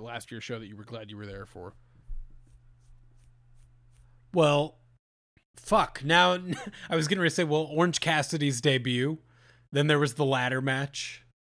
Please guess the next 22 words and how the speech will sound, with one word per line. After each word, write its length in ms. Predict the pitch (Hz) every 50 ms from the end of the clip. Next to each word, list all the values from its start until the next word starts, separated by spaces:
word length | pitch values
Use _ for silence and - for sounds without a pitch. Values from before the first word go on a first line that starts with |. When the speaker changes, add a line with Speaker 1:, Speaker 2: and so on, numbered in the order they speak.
| _ _ _ _ _ _ _ _ -
Speaker 1:
Mm-hmm. 220 | 131 127 131 127 143
Speaker 2:
which 260 | 147 165 175 170 -
at 260 | - 165 175 175 175 -
the 60 | 190
time 420 | 123 - 139 147 147 147 147 147
I, 320 | 143 139 139 139 139 135 135 -
I 220 | 156 147 139 135 127 - _ _ -
didn't 440 | 165 151 131 135 139 139 143 143 - _ _ _ _ _ _ _ - 151
love, 460 | 151 143 139 135 135 135 123 120 123
but 240 | 123 143 135 127 - -
have 200 | 135 143 139 139
rewatched 540 | 139 143 147 156 143 139 139 135 127 123 -
since, 400 | - - 156 143 131 127 127 -
and 120 | 151 135 131
I 100 | 127 127
was 180 | 123 123 -
an 80 | 135 127
asshole 540 | 117 110 113 113 - - 135 127 120 117 - _ _ _ _ _ _ _ _ _ _
about 300 | - 127 123 120 117 -
that 220 | - 120 117 117 127
one. 160 | 127 123 123 -
<laughs> 60 | _